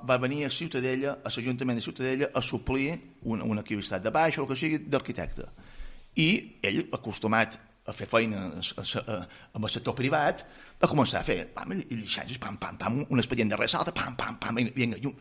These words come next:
i un darrere l'altre, i els altres van dir: "Ep, ep, tio, tio, atura, tio, aquí n'hem de fer un o dos cada setmana i encara, tu, el que, el que ritme mos, mos deixaràs malament a nosaltres." <laughs> Això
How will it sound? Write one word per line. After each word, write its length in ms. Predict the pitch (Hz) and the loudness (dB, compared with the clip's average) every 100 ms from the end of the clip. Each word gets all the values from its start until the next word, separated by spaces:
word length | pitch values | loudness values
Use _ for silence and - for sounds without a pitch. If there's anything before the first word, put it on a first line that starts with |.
| - | -8
i 140 | 139 131 | -6 -2
un 100 | 127 | -2
darrere 280 | 117 127 147 | 0 -2 2
l'altre, 320 | 160 160 175 175 - - - - - | 2 4 2 0 -12 -20 -20 -16 0
i 140 | 180 | 4
els 120 | 123 110 | 4 2
altres 200 | 117 120 | 0 2
van 120 | 113 | 4
dir: 120 | 104 98 | 4 2
"Ep, 220 | 113 - | -2 -2
ep, 160 | 165 - - | -4 -4 -8
tio, 280 | - 214 - | -4 -4 -2
tio, 220 | 208 139 - - - - _ - | 2 2 0 -10 -20 -20 _ -2
atura, 420 | 95 131 170 226 | 0 4 6 6
tio, 520 | 247 220 87 - 82 - - - - - - | 4 2 2 -2 -8 -12 -20 -20 -20 -20 -10
aquí 220 | - - | -4 2
n'hem 160 | 127 143 | 2 2
de 80 | 175 | 0
fer 140 | - - | -4 -6
un 180 | - 196 | -2 0
o 120 | 208 | 2
dos 380 | 185 117 - - - - | 0 -2 -2 -4 -6 -12
cada 220 | - - 202 | -8 -4 -4
setmana 540 | 208 202 156 127 127 | -4 -4 -4 -4 -2
i 80 | 202 | 0
encara, 520 | 208 - - 208 202 135 123 - - - | 0 0 0 4 4 4 2 -4 -12 -8
tu, 140 | - - | -2 2
el 120 | 214 | 2
que, 140 | - 147 | 2 0
el 160 | 110 - | 0 0
que 140 | 127 | 0
ritme 280 | 123 120 120 | 0 -2 0
mos, 160 | 185 - | -2 -2
mos 160 | 160 147 | -2 -2
deixaràs 320 | - 151 139 | -2 0 0
malament 380 | 131 127 127 110 | 0 0 0 -2
a 60 | 107 | -4
nosaltres." 400 | 151 156 151 - 622 | -4 -4 0 2 2
<laughs> 200 | 740 - - | 0 -2 8
Això 160 | 254 | 10